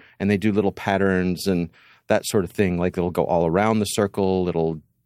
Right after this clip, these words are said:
alternate things, you know, all, all fun little things like that. Little, you know, the dan-, the prancing fluids, as, uh, Letterman used to say. I would love to find a home version of that. <laughs> I think it would look great in my backyard, the one, the little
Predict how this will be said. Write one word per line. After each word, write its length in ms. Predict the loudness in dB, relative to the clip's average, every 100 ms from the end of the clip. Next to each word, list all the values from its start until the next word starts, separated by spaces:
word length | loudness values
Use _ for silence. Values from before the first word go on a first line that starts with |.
| _ -4
alternate 560 | -2 0 0 0 -2 -2
things, 480 | -2 0 0 -2
you 80 | 0
know, 80 | 2
all, 180 | 2 2
all 140 | 0 -2
fun 420 | -2 0 0 0
little 200 | 0 -2
things 260 | -2 -4 -2
like 180 | -6 -4
that. 220 | -6 -6 -2
Little, 240 | -2 -2 -4
you 80 | -2
know, 60 |
the 80 | -2
dan-, 280 | 0 0 0
the 60 | -4
prancing 380 | -2 0 2 0
fluids, 460 | 2 0 0 -4 -8
as, 180 | -6 -4
uh, 140 | -6 -6 -20 -4
Letterman 320 | 0 2 0
used 160 | -2 -6
to 60 | -6 -6
say. 120 | -6 -12 -20 -20 -20 -20 -20 -4 2
I 120 | 2
would 140 | 2
love 240 | 2 2 2
to 80 | -2
find 320 | 2 2 2
a 60 | 0
home 380 | 2 2 2
version 400 | 2 2 2 -2
of 140 | -4 -4
that. 280 | -4 -6 -10 _ _ _ _ -14
<laughs> 20 | -12 -8 -4 -4 -2 -2 0 -2 0 -4 -2 -4 -4 -8 -6
I 100 | -4
think 180 | -2 0
it 40 |
would 120 | 2
look 180 | 2 0
great 280 | 2 2 4
in 100 | 2
my 120 | 2
backyard, 680 | 0 0 0 0 0 2 0
the 60 | 0
one, 200 | 0 0
the 80 | 0
little 220 | 0